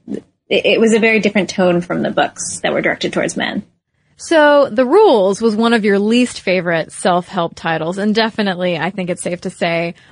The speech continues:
Speaker 2: uh, one of ours too. Can you talk a little bit about why you just found it so particularly terrible?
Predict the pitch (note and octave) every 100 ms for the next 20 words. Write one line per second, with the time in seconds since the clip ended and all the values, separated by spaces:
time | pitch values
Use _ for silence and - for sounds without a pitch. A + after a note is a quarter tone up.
0 | _ - F3 D#3+ G#3 G3 F#3 E3+ E3 -
1 | - - C4 A3 F#3+ F#3 G3 - _ _
2 | _ _ _ - C#4+ E4+ A#4 - G#3 A3
3 | D4+ A#3 A3 G#3 G#3+ A#3 G3 F#3+ F3 F#3
4 | F3+ E3+ F3 F#3+ G3+ F#3+ F#3+ F#3+ - F3+
5 | F3 F3+ E3+ - F3 E3 F3 F#3 F3+ _
6 | _ - G3+ - - G3+ G#3+ G3+ G3 F#3+
7 | - E3 F3+ G#3+ D4 E4+